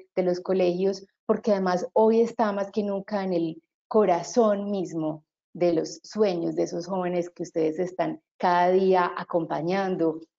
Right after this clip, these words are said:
en su formación como ciudadanos, en la adquisición de unas habilidades, en el fortalecimiento de las distintas inteligencias, etcétera.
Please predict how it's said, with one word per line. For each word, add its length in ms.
en 100
su 100
formación 500
como 220
ciudadanos, 880
en 100
la 60
adquisición 540
de 100
unas 180
habilidades, 920
en 240
el 120
fortalecimiento 760
de 60
las 140
distintas 520
inteligencias, 760
etcétera. 540